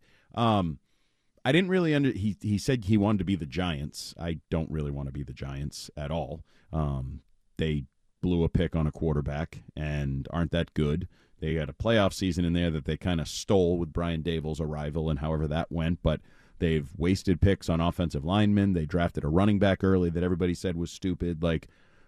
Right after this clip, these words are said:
I, I don't, not sure the Giants are the marquee franchise. Now, the forty-niners,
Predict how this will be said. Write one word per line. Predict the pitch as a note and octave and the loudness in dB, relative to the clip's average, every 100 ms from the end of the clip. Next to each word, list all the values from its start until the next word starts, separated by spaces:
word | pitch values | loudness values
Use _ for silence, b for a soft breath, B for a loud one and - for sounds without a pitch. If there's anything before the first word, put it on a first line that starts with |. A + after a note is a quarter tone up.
| - | -10
I, | - - | -6 -2
I | A2+ | 2
don't, | A#2+ | 2
not | G#2+ A2+ F#2+ | 4 2 2
sure | A2+ | 2
the | G2 | 2
Giants | E2+ G#2+ G2 F#2+ F2 - | 2 2 4 2 2 2
are | F2 | 2
the | D#2+ | 4
marquee | E2 E2+ - G2 | 2 2 0 -4
franchise. | - F2 F2 - E2 D2 - | -2 0 0 0 0 -2 -2
Now, | G2 | -2
the | E2+ | -2
forty-niners, | - C3+ A#2 F#2+ B2 F#3+ A#3+ - | 4 6 6 2 2 2 0 -4